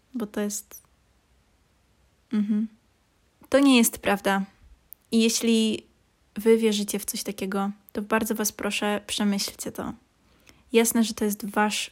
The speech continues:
wybór, w co wy wierzycie, ale możecie sobie zrobić naprawdę krzywdę, podchodząc w ten sposób do świata i szczególnie do duchowości.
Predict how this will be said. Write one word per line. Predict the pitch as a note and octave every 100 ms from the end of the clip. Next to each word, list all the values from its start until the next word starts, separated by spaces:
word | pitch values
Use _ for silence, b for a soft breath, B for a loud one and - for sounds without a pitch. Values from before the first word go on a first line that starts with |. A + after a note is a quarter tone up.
| -
wybór, | G#3 G3 G3+
w | -
co | -
wy | G3+ G3+
wierzycie, | G#3 G3+ G3 G#3+ C#4 B B B B B
ale | A3 A3
możecie | A3 A3 A#3 C4+
sobie | A3+ G#3
zrobić | G#3 G3 G#3
naprawdę | - G#3 A3+ F#3+
krzywdę, | - - G#3+ F#3+ G3 G#3+ C#4 - _ _
podchodząc | - D4 G#3 G#3 A3 -
w |
ten | A3+ A3
sposób | - G3+ F#3+
do | G#3
świata | G3+ G3+ G3 - G#3+ _ _ -
i | C4 C4+
szczególnie | - G3+ G#3 G#3 G3+ -
do | G3+ G3
duchowości. | G3+ F#3 - - -